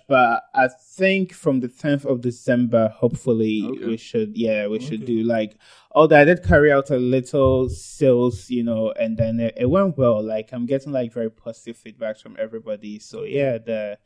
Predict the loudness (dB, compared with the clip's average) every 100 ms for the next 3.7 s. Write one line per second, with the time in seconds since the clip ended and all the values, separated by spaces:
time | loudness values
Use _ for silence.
0 | _ _ _ _ -6 -4 -4 -4 -6 -4
1 | -4 -4 -6 2 4 4 -2 -2 -2 -4
2 | -6 -8 -8 -8 -6 -6 -6 -6 -10 -10
3 | -12 -14 -20 _ -20 -20